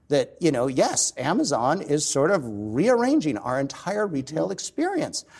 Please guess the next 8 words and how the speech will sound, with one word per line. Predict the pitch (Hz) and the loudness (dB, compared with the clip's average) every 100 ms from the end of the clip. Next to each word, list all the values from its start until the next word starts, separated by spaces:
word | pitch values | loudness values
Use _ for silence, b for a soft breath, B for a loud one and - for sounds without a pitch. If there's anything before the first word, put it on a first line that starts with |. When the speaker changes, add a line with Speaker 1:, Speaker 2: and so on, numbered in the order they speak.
| B - | B -4
Speaker 1:
Do | 139 143 | 0 2
I | 170 | 2
walk | 160 147 - | 2 0 2
down | 156 180 | 0 0
to | |
my | 190 175 | 0 0
neighborhood | 135 151 185 170 151 | 2 0 0 -2 -2
bookstore, | 127 - - 147 202 | -6 -6 -2 0 0